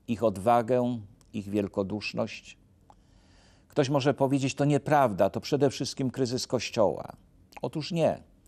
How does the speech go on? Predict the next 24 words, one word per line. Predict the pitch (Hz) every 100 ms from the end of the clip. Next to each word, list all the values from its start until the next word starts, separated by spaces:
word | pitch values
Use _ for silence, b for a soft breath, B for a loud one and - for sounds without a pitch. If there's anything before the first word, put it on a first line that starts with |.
| b b b b b
Kościół | 165 160 - 170
od | 151 127
momentu | 135 143 156 156
swojego | 135 - 143 143 143
zaistnienia | 117 135 127 - 139 156 127 107
był | 101 117
dotknięty | 110 113 - 120 120 120
kryzysem. | - 110 95 101 - 60 - - - _ b b b b b b b b b b b b _ _ -
W | 110
gronie | 139 156 156
dwunastu | 120 143 156 151 - 117
znalazł | 92 123 127 127 127 117
się | - 127 127
zdrajca, | 101 117 127 120 - 101
znaleźli | 92 113 117 104 117
się | 131 113
ludzie | 120 120
strwożeni. | - - - 123 101 127 123 107 87 - -
Strach | - - 139 139 -
chwytał | - 143 131 127
ich | 110
nieraz | 131 127 117
za | 110 123
gardło. | 117 95 80 69